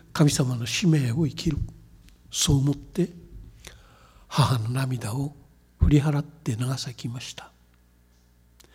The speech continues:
長崎に行ったその年の夏に、母はがんで見まかったんですね。自分の状態を知って、子供にはそばにいてもらいたいというふうに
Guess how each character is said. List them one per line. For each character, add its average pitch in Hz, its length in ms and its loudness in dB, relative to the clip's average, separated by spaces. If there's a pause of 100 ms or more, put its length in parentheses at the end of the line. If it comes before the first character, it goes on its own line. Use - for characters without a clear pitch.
(340)
長 147 200 6
崎 143 280 -2
に 120 100 -4
行 113 40 -14
っ - 20 -18
た - 200 -8
そ - 180 0
の 139 100 0
年 - 300 -2
の 139 80 2
夏 131 360 -2
に、 123 180 -4 (1300)
母 - 280 -4
は 113 120 -4
が 135 160 -4
ん 139 100 -2
で 104 100 -8
見 113 140 -4
ま 139 120 0
か 165 140 -6
っ 165 100 -10
た 175 120 0
ん 147 100 -6
で - 60 -14
す - 180 -10
ね。 - 180 -8 (2750)
自 147 160 8
分 156 120 12
の 151 100 12
状 156 200 10
態 160 180 8
を 156 80 6
知 - 160 0
っ - 100 -20
て、 - 280 0 (600)
子 - 140 8
供 147 200 8
に 165 140 8
は 160 80 6
そ 170 160 0
ば 175 100 4
に 160 140 0
い - 20 -2
て 160 120 -4
も 151 100 2
ら 175 80 -2
い 180 80 -4
た 185 160 -6
い 214 60 -6
と - 180 -2
い 143 40 2
う - 20 0
ふ - 100 -8
う - 20 -2
に 120 220 -6